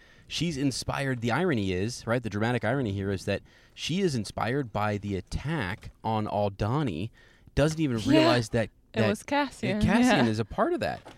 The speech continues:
Speaker 2: Yeah,
Speaker 1: And I
Speaker 2: he
Speaker 1: think
Speaker 2: doesn't wanna
Speaker 1: she'll,
Speaker 2: say.
Speaker 1: yeah, she'll grow to figure it out, but
Speaker 2: Oh,
Speaker 1: right
Speaker 2: yeah,
Speaker 1: now,
Speaker 2: definitely.
Speaker 1: um, he hasn't said how many credits he has.
Speaker 2: Yeah.
Speaker 1: They don't know what his cut is
Speaker 2: No.
Speaker 1: or anything,
Speaker 2: No.
Speaker 1: you know, like that. But, uh, it's wild. And you think, so he takes his,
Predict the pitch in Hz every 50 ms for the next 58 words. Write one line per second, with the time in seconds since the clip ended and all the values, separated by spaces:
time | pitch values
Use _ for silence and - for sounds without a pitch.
0 | - - 220 220 220 220 127 131 196 220 175 202 233 202 233 233 202 151 131 127
1 | - 285 277 - - - _ _ _ - 208 185 - - 180 151 120 110 127 151
2 | 196 170 135 - - 151 135 123 120 110 95 87 90 127 156 143 - - 127 214
3 | 208 - - - - 110 - - 135 123 113 104 - 165 170 185 - - - _
4 | _ _ _ - 107 113 110 - - - 135 131 - 139 139 131 110 95 92 -
5 | - 98 90 95 95 90 85 90 90 87 - - 101 95 92 92 - - 92 92
6 | 95 90 90 92 98 101 110 104 104 101 101 98 92 90 90 95 92 90 101 95
7 | 85 - - - 104 95 90 92 92 92 90 87 - 85 92 92 92 90 87 -
8 | 87 87 90 90 95 95 - 185 - - 185 180 - 101 92 90 92 101 104 101
9 | - - - 71 69 - _ 101 95 90 90 - - 92 90 85 82 80 107 110
10 | - _ _ _ _ _ _ _ _ _ _ _ _ _ - 107 - 98 101 98
11 | 101 101 87 - 95 131 151 147 147 131 - - - 190 208 214 220 - - -
12 | - - _ _ _ _ - _ _ - - 85 131 139 139 - - 196 185 -
13 | - - 156 127 107 101 - -